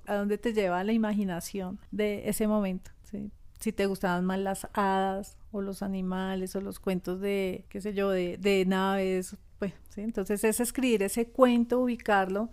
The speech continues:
de una forma que genere sanación a través del amor, ¿sí?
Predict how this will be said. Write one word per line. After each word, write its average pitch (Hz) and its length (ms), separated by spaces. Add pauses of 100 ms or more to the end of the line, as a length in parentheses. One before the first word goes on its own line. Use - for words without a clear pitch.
de 208 140
una 202 340
forma 220 360
que 233 200
genere 190 580
sanación 208 720 (180)
a 202 100
través 208 320
del 185 180
amor, 190 360 (160)
¿sí? 196 140